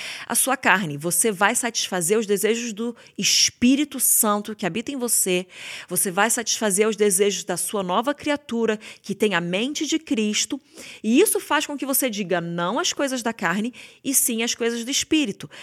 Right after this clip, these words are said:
É isso que faz você se fortalecer. E uma ótima forma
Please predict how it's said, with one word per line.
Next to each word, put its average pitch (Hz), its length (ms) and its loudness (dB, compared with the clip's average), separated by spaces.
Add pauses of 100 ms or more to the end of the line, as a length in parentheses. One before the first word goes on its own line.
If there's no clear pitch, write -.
(160)
É 214 140 6
isso 302 300 2
que 339 120 -2
faz 240 240 2
você 240 320 2
se 208 140 0
fortalecer. 226 640 0
E 165 100 0
uma 185 220 0 (180)
ótima 269 460 0
forma 156 500 -2